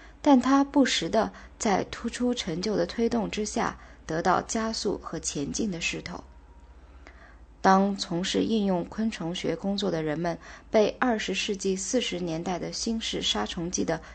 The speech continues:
洋洋大观搞得眼花缭乱时，他们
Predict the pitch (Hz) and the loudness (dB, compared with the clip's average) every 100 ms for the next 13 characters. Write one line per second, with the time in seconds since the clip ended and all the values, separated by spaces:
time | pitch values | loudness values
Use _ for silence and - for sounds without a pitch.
0 | - 160 175 226 180 190 214 170 - 196 | -4 -2 0 0 0 -2 -2 -2 0 0
1 | 202 - 156 151 160 185 - - 175 151 | -2 -4 -4 -2 -2 -6 -12 -2 0 0
2 | 175 226 233 185 185 254 214 190 - - | -2 0 0 -2 0 0 0 -2 -4 -8
3 | - - - - - - - - 202 196 | -14 -20 -20 -20 -20 -20 -16 -2 0 2
4 | 160 | 0